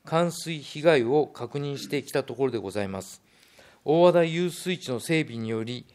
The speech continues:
留萌川本線の目標流量を洪水調整効果により、下流市街地部等の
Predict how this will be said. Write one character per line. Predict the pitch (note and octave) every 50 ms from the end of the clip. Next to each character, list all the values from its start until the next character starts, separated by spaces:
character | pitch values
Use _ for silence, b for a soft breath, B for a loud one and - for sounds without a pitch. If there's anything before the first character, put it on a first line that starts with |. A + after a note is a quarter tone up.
| b b b b b b b b
留 | G#2+ A2 C3+ D3+
萌 | E3 F3+ F#3 F3 D3+
川 | C3 C3 B2 A#2+ A2+ G#2
本 | - D#3+ D#3 D3+ C#3
線 | - C3+ B2 A2 A2+
の | B2 C3+ C#3 C3+ - - b b b b b -
目 | C3 C#3 C#3+ - - -
標 | - - F#3+ F#3 F#3 F3+
流 | D3+ F#3+ F#3+ F3
量 | C3 A#2 G#2 G2+
を | G2+ G#2+ C3+ D3+ D3 C3+ B B B B B B B _ -
洪 | - F3 F3+ F#3 F3
水 | C#3+ D#3+ F3+ F3+ E3 - - -
調 | - E3+ F3 E3+
整 | E3+ - F3+ E3+ E3
効 | - - - F3 E3
果 | - - A#2+ A2
に | A2 G#2+
よ | A2 A#2+
り、 | B2+ C3+ C#3 - _ _ b b b b b b b b b b b b b
下 | - - C#3+
流 | C#3+ E3 F3+ F3 E3+ C#3+
市 | - - D#3+
街 | D3 E3+ E3+ E3+ E3+
地 | E3+ - - F3+
部 | D#3+ B2+ A2 G2+ - _ _ _
等 | - F3 E3 C#3+ A#2
の | B2 D3+ D3+ B2+ -